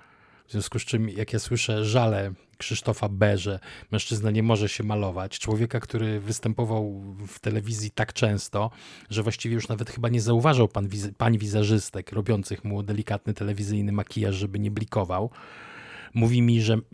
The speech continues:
nie mogę się malować, to ja mam dla niego tylko i wyłącznie śmiech politowania. Ja sam się nie maluję, ale na przykład krem pod oczy, taki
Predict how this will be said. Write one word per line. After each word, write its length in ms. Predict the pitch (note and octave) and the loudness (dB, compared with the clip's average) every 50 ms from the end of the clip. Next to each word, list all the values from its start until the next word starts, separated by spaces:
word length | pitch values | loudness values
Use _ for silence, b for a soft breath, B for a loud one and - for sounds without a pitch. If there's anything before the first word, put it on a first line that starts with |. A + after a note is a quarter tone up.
| - - | -8 -2
nie 180 | A2 A2+ A#2 | 2 6 8
mogę 220 | A#2+ B2+ A#2+ B2 A2+ | 8 10 10 8 6
się 140 | - B2 A#2 | 6 6 6
malować, 680 | A#2 A2+ A2+ G#2 G2 F#2 G2 G2+ A2+ - - - - _ _ _ _ | 8 10 10 10 8 8 4 0 0 -2 -4 -10 -16 _ _ _ _
to 100 | - A2 | -4 -2
ja 160 | G#2 G#2 G#2 | 0 0 0
mam 200 | G#2+ A2+ A2 A2 | 0 0 0 0
dla 180 | G2+ - A2 G#2+ | -2 -2 -2 -2
niego 240 | G#2 G#2 F#2+ G#2 G#2 | 0 0 -2 -4 -4
tylko 280 | - G#2+ G2 - - | -2 -4 -4 -2 -2
i 60 | G#2+ G2+ | -2 -2
wyłącznie 400 | G2+ A2 G#2+ G2+ - - A2+ - | -2 -2 -2 -2 -2 -4 -4 -4
śmiech 260 | - A#2+ G#2 - - | -2 -2 -4 -4 -4
politowania. 640 | - G#2+ G#2+ G#2+ - A#2+ A2+ B2 A2+ G#2 F#2+ F2+ F2 - _ | -4 -4 -4 -2 -2 -2 0 0 0 0 -2 -4 -10 -12 _
Ja 280 | - G2+ F#2 G#2 B2+ C3+ | -14 -10 -2 2 2 2
sam 200 | - - D3+ C#3 | 2 2 0 0
się 140 | - D3 C#3 | 2 4 4
nie 120 | C#3 C#3 | 6 6
maluję, 540 | C3+ B2+ A#2+ A2+ G#2 G2+ G2+ G#2+ B2 C3+ A2+ | 6 6 6 6 4 4 2 2 0 -2 -2
ale 340 | A#2 A#2+ B2 B2+ C3 C3+ A#2+ | -2 -2 -2 -2 -2 -2 -4
na 180 | A2 C3 C3+ C3+ | -4 -6 -6 -8
przykład 520 | - - - A2+ - B2 B2 - - - - _ _ | -8 -10 -10 -6 -4 -6 -6 -6 -10 -18 -20 _ _
krem 340 | - - A2 A#2 A2 A2 A2 | -8 -4 -2 -2 0 -2 -2
pod 160 | - A#2 A2 | -4 -4 -2
oczy, 460 | A2 G2+ G2 - - G#2 A2 B2+ C3+ A2+ b b b b b b b b b b | -2 -2 -2 -4 -4 -4 -4 -4 -4 -6 b b b b b b b b b b
taki 480 | A2 - - - A2 G#2+ G#2+ G#2+ A2+ | -10 -10 -10 -8 -8 -6 -6 -6 -6